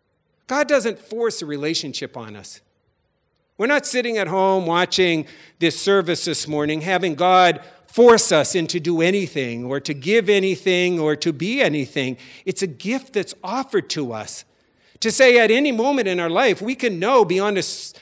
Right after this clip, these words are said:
any shadow of doubt that God is with us, that the Holy Spirit's in our lives,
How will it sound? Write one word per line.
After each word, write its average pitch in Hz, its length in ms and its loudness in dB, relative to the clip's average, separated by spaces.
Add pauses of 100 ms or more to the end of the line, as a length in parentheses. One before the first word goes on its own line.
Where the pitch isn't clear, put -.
(220)
any 277 260 2
shadow 226 420 2
of 156 160 0
doubt 240 300 0
that 165 140 -6
God 226 260 0
is 175 160 -4
with 214 240 -2
us, 147 220 -4
that 139 160 -8
the 165 80 -6
Holy 220 260 -2
Spirit's 214 460 -2
in 196 100 -2
our 185 100 -2
lives, 190 460 2